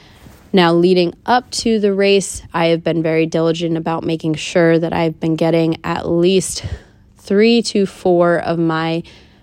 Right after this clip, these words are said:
twenty ounce water bottles a day. Um, this is super important, especially if you flew like I did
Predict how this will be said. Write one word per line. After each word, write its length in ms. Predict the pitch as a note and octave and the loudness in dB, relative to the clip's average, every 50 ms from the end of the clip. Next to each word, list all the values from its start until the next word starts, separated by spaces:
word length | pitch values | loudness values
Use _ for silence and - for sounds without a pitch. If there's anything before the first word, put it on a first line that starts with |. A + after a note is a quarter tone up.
| _ _ | _ _
twenty 540 | - - - - F3 F3 F3 F#3 F3+ - - | -16 -10 -2 0 0 2 2 2 0 0 -2
ounce 320 | E3 F3 E3 E3 - - | -4 -2 -2 -4 -6 -6
water 380 | - E3 D#3 E3 D#3+ D#3+ D#3+ D#3+ | -6 -4 0 0 0 0 0 0
bottles 520 | E3 D#3+ E3 E3 E3 E3 E3 E3 E3 E3 - - | 0 0 0 2 2 2 2 0 -2 -4 -6 -6
a 140 | - E3 | -6 -6
day. 560 | D#3+ D#3 D3+ F3+ F3+ F#3 F3+ F3 F3+ F3+ F3 - - - - - - - _ _ | -6 -4 0 2 2 4 4 4 2 2 0 -2 -8 -20 -20 -20 -20 -20 _ _
Um, 340 | - E3 D#3+ D#3+ D#3+ D#3+ D#3+ | 0 0 2 2 2 2 0
this 200 | D#3+ D#3+ D3+ - | 0 -2 -2 -4
is 80 | E3+ D3+ | -4 -4
super 380 | - - E3+ D#3+ D#3+ - E3+ | 0 0 0 0 2 0 -2
important, 600 | E3 D#3+ D#3+ - - E3+ E3 D3+ - D3 E3+ E3 | -2 -2 -2 -2 0 0 0 0 0 -2 -2 -2
especially 800 | D#3+ D#3+ - - - D#3+ D#3 - - - E3+ E3 E3 D#3+ D#3+ D#3+ - - - - - - | -2 -4 -6 -4 -4 -4 -4 -4 -2 0 0 2 2 2 0 -2 -6 -16 -20 -20 -18 -4
if 200 | - - D3+ - | -4 -4 -2 -2
you 120 | F#3+ - - | -6 -6 -6
flew 540 | - - - - G#3+ A3 B3 B3 B3 B3 A#3+ | -8 -14 -6 0 2 4 4 6 6 4 4
like 260 | G3+ E3 D#3 D#3+ - | 4 2 0 -2 -4
I 240 | - - F3 F3 F3 | -2 0 2 2 2
did 420 | F3 F3+ F3+ F3+ F3+ F3 F3 | 2 2 4 4 4 2 0